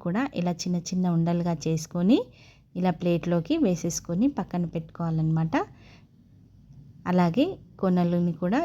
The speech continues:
ఈవెన్‌గా స్ప్రెడ్ చేసేసుకోవాలి. వీటినన్నిటిని కూడా ఇలాగే చేసేసుకొని మనం పెట్టేసుకుందాము. చాలా ఈజీగా తయారు చేసుకోవచ్చండి, పదే పది నిమిషాల్లో అయిపోతాయి ఈ బిళ్ళలన్నీ కూడా. ఇప్పుడు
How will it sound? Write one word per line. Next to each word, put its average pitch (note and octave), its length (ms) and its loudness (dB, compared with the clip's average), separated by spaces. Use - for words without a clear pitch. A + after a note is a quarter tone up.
ఈవెన్‌గా E3+ 440 2
స్ప్రెడ్ E3 340 -4
చేసేసుకోవాలి. D#3+ 800 -2
వీటినన్నిటిని F3+ 760 0
కూడా G3 240 -2
ఇలాగే E3 420 0
చేసేసుకొని E3+ 640 -2
మనం E3+ 180 2
పెట్టేసుకుందాము. E3 840 -2
చాలా F#3+ 220 2
ఈజీగా G3 380 2
తయారు F3 360 -2
చేసుకోవచ్చండి, F3 760 -2
పదే E3+ 220 0
పది E3+ 220 0
నిమిషాల్లో E3 500 -2
అయిపోతాయి D#3+ 640 -2
ఈ F3 40 2
బిళ్ళలన్నీ E3 580 4
కూడా. G3 200 2
ఇప్పుడు F#3 240 0